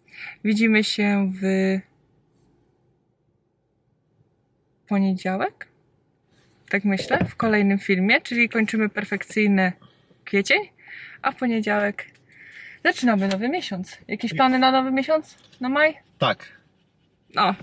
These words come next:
Speaker 1: to jeszcze zdrać swoje plany.
Speaker 2: Obejrzeć wszy-, Szybkich i Wściekłych.
Speaker 1: A tak, wychodzą Szybcy i Wściekli,
Speaker 2: Ale
Speaker 1: na pewno
Speaker 2: to na
Speaker 1: pójdziemy do
Speaker 2: premierę
Speaker 1: kina.
Speaker 2: musimy iść.
Speaker 1: I Mission Impossible, bardzo
Speaker 2: To, to
Speaker 1: pod-
Speaker 2: idziemy, to idziemy na premierę
Speaker 1: Ja nie chcę, kiedy
Speaker 2: dziewiętnastego
Speaker 1: jest ten
Speaker 2: maja.
Speaker 1: ścisk.
Speaker 2: Ja chcę iść, kiedy jest ten ścisk.
Speaker 1: Mm.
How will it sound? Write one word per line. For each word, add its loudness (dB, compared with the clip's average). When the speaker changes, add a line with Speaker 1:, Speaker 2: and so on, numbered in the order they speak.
Speaker 1:
to 2
jeszcze 2
zdrać 2
swoje 2
plany. 6
Speaker 2:
Obejrzeć 2
wszy-, -4
Szybkich 0
i -2
Wściekłych. -4
Speaker 1:
A 2
tak, 2
wychodzą 2
Szybcy 4
i 8
Wściekli, 2
Speaker 2:
Ale 8
Speaker 1:
na 6
pewno 4
Speaker 2:
to 4
na 4
Speaker 1:
pójdziemy 4
do 4
Speaker 2:
premierę 2
Speaker 1:
kina. 2
Speaker 2:
musimy -6
iść. -14
Speaker 1:
I 2
Mission 2
Impossible, 2
bardzo 4
Speaker 2:
To, 2
to 0
Speaker 1:
pod- -2
Speaker 2:
idziemy, -4
to 2
idziemy -4
na 2
premierę 0
Speaker 1:
Ja 6
nie 4
chcę, 2
kiedy 2
Speaker 2:
dziewiętnastego -
Speaker 1:
jest 4
ten 2
Speaker 2:
maja. 4
Speaker 1:
ścisk. 0
Speaker 2:
Ja 6
chcę 2
iść, -2
kiedy -2
jest 0
ten -4
ścisk. -10
Speaker 1:
Mm. -6